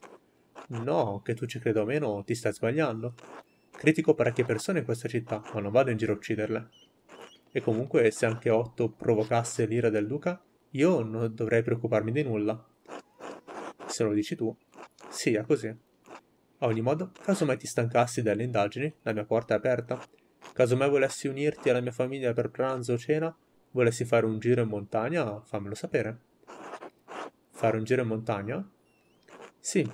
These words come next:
per una breve caccia. Caccia? Sì, di cervi. Potrebbe aiutarti a inquadrare meglio la situazione. Con i soldati che circondano la città, credi che sia sicuro?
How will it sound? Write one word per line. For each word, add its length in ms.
per 120
una 140
breve 200
caccia. 460
Caccia? 540
Sì, 320
di 100
cervi. 440
Potrebbe 360
aiutarti 500
a 60
inquadrare 640
meglio 260
la 80
situazione. 600
Con 520
i 60
soldati 500
che 100
circondano 500
la 80
città, 500
credi 300
che 100
sia 140
sicuro? 540